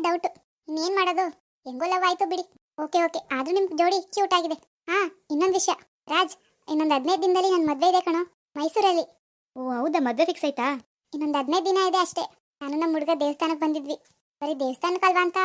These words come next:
Speaker 1: ಇನ್ವಿಟೇಷನ್ ಕಾರ್ಡ್ ಏನೂ ತಂದಿಲ್ಲ. ಸಾರಿ, ನಿಂಗ್ WhatsApp ಮಾಡ್ತೀನಿ ಇನ್ವಿಟೇಷನ್ ಕಾರ್ಡ್ನ. ನೀವಿಬ್ರು ಮದ್ವೆಗೆ ತಪ್ಪದೆ ಬರ್ಬೇಕು. ಸರಿ,
Speaker 2: ಹಾ,
Speaker 1: ಖಂಡಿತ
Speaker 2: ಸರಿ,
Speaker 1: ಬರ್ತೀನಿ.
Speaker 2: ಆಯ್ತು. ಎಲ್ಲಿ ನಿಮ್ ಹುಡುಗ?
Speaker 1: ಅವನೆಲ್ಲೋ ಆ ಕಡೆ ಹೋದ. ಸರಿ, ನಾವ್ ಊರ್ಗ್ ಹೋಗೋದು ತುಂಬಾ ಲೇಟ್ ಆಗುತ್ತೆ. ಸಿಗೋಣ, ಮದ್ವೆಗ್ ಮಿಸ್ ಮಾಡ್ಬಾರ್ದು ಇಬ್ರುನು. ಬರ್ಲೇಬೇಕು,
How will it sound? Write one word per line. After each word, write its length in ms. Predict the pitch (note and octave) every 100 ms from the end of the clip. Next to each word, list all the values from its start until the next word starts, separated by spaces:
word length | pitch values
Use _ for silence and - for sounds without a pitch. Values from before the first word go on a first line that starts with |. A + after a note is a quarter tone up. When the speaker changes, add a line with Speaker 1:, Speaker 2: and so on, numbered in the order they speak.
| F4+
Speaker 1:
ಇನ್ವಿಟೇಷನ್ 500 | D4 E4 F4 F4 F4
ಕಾರ್ಡ್ 180 | E4+ E4
ಏನೂ 160 | D4+
ತಂದಿಲ್ಲ. 360 | E4+ E4 D#4+ D#4 D4+ _ _ _
ಸಾರಿ, 300 | - G3 G3+ - -
ನಿಂಗ್ 240 | D#4 E4
WhatsApp 320 | D4 D4+ G4+
ಮಾಡ್ತೀನಿ 360 | F#4+ F4+ D#4 D4+ D#4+ _ _
ಇನ್ವಿಟೇಷನ್ 520 | C#4+ C#4 D#4+ F4 E4+ E4
ಕಾರ್ಡ್ನ. 280 | D#4 D4 D4 _ -
ನೀವಿಬ್ರು 340 | D4+ D4+ C#4+ E4+
ಮದ್ವೆಗೆ 420 | D#4+ D4+ D#4+ D#4+
ತಪ್ಪದೆ 320 | D4 B3 F4+
ಬರ್ಬೇಕು. 380 | E4+ D#4 D#4+ E4 G4 _ _ _
ಸರಿ, 140 | - E4
Speaker 2:
ಹಾ, 100 | D#4+
Speaker 1:
ಖಂಡಿತ 220 | D#4 E4+
Speaker 2:
ಸರಿ, 100 | D#4
Speaker 1:
ಬರ್ತೀನಿ. 160 | E4+ E4
Speaker 2:
ಆಯ್ತು. 200 | D#4 - - _ -
ಎಲ್ಲಿ 140 | D#4+ G#4
ನಿಮ್ 100 | F#4+
ಹುಡುಗ? 200 | D#4+ E4 F4+ - _ _ -
Speaker 1:
ಅವನೆಲ್ಲೋ 240 | D4 C#4+ E4+
ಆ 120 | D4
ಕಡೆ 200 | E4 E4
ಹೋದ. 160 | E4 D#4 - _ _
ಸರಿ, 200 | - D#4+ D4+
ನಾವ್ 200 | D#4 D4+
ಊರ್ಗ್ 140 | D4+
ಹೋಗೋದು 220 | E4 D#4+ D#4+
ತುಂಬಾ 200 | C#4 D#4+
ಲೇಟ್ 220 | D#4 D4
ಆಗುತ್ತೆ. 260 | D#4+ D#4+ D#4+ - - _
ಸಿಗೋಣ, 280 | - E4 F#4 F4+ -
ಮದ್ವೆಗ್ 300 | C#4+ C#4 F4
ಮಿಸ್ 200 | E4+ F4+
ಮಾಡ್ಬಾರ್ದು 340 | F#4 F4+ E4+
ಇಬ್ರುನು. 340 | E4 E4+ F4 G4 - _ -
ಬರ್ಲೇಬೇಕು, 480 | D4 C#4+ F4 F4+ F4+